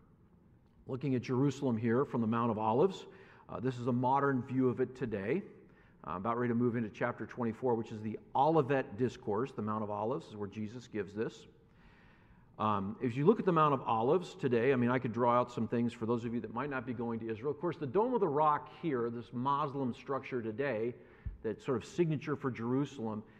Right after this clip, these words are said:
to give you a perspective, the temple in Jesus' day was probably twice to two and a half times the size of that modern building.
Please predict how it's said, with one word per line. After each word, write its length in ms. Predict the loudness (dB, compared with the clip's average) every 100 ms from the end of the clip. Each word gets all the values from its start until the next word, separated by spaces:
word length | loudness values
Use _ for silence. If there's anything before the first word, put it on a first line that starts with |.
| -20 -20 -20 -12 -6
to 60 |
give 200 | 0 2
you 120 | 4 2
a 20 |
perspective, 840 | 2 -2 0 0 0 2 0 0
the 60 | -6
temple 500 | 4 6 6 2 0
in 220 | 0 0
Jesus' 460 | 0 -2 -2 -4
day 300 | 2 6 6
was 200 | 6 0
probably 600 | -4 0 2 4 4 4 0
twice 760 | -10 0 4 6 4 0 -12 -16 -20 -20 -20 -20 -10
to 100 | -8
two 240 | -4 0 2
and 80 | 2
a 40 |
half 460 | 0 4 4 4 -4 -16
times 680 | -10 -2 2 2 2 0 -2
the 100 | -6
size 400 | -2 2 2 2
of 80 | -2
that 220 | -4 -2
modern 280 | -2 -2 -2
building. 340 | -2 -2 -6